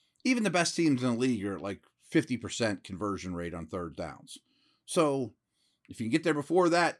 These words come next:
you don't have a coin flip in order to stay on the field. So seventeen point four of the Steelers' first and second down plays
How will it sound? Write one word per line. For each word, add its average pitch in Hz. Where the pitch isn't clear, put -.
you 131
don't 131
have 123
a 113
coin 127
flip 117
in 107
order 104
to 98
stay 101
on 90
the 80
field. 69
So 139
seventeen 233
point 165
four 135
of 107
the 107
Steelers' 135
first -
and 147
second 139
down 123
plays 135